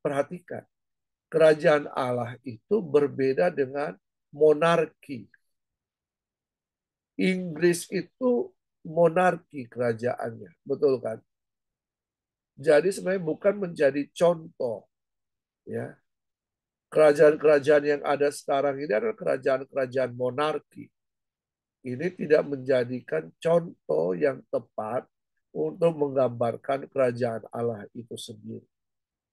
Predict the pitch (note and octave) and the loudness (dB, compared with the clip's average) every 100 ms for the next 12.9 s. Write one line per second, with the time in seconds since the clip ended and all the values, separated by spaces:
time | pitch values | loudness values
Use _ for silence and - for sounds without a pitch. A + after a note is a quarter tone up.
0 | _ _ _ _ _ _ _ _ _ B2 | _ _ _ _ _ _ _ _ _ -4
1 | C3+ A#2+ D3+ F3+ _ D3+ C#3+ A#2+ - D#3+ | -2 0 -4 -8 _ 0 0 -4 -8 -6
2 | D3+ _ _ _ _ _ _ _ _ - | -6 _ _ _ _ _ _ _ _ 2
3 | D#3 D3+ C#3 C#3 C#3 C#3 C3 B2+ B2+ A#2 | 6 8 8 4 0 -2 0 -2 -6 -8
4 | - _ _ - C3+ B2+ G#2+ - D3 C3+ | -16 _ _ -8 -4 -4 -4 -8 -8 -8
5 | F3+ - _ _ _ _ _ _ _ _ | -10 -16 _ _ _ _ _ _ _ _
6 | _ _ _ _ _ - C3+ C3+ C3+ D3 | _ _ _ _ _ -4 -2 -2 0 2
7 | C#3 C3 C3 - C3+ C3+ B2 C3 C3 B2 | 2 2 2 0 -2 -2 -6 -6 -4 -2
8 | C3+ B2+ C3 - C3+ C3 B2+ B2+ C3 D3+ | -2 0 -2 0 0 0 0 -4 -2 2
9 | F#3+ F#3+ - B2 B2 F3+ _ _ _ _ | 2 0 -6 -12 -12 -14 _ _ _ _
10 | _ _ _ _ _ _ _ _ _ _ | _ _ _ _ _ _ _ _ _ _
11 | _ _ _ B2 A#2+ F3 D3+ C#3 B2 B2+ | _ _ _ -6 -4 -4 0 0 -2 -8
12 | - C3 C3 C#3 D#3+ B2+ A#2 C3 | -8 -2 2 2 0 -2 -6 -8